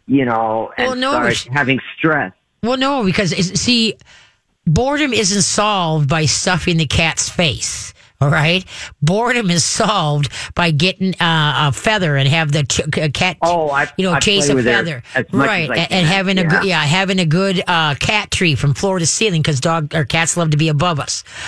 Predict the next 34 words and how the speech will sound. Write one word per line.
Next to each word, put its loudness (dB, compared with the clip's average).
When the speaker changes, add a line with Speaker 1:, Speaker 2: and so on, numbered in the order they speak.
Speaker 2:
Using 2
a 2
laser 2
light, -2
you 2
having 2
it, 0
you 2
know, 2
that's, -2
uh, -2
that's 0
takes -2
care 0
of -2
boredom. 0
No, 2
Speaker 1:
Now, 0
Speaker 2:
don't 0
Speaker 1:
I 2
heard 2
that -10
the -6
laser 0
light 2
is -6
not 0
satisfying 0
them 2
because -2
they 0
can't -2
grab 0
it. -10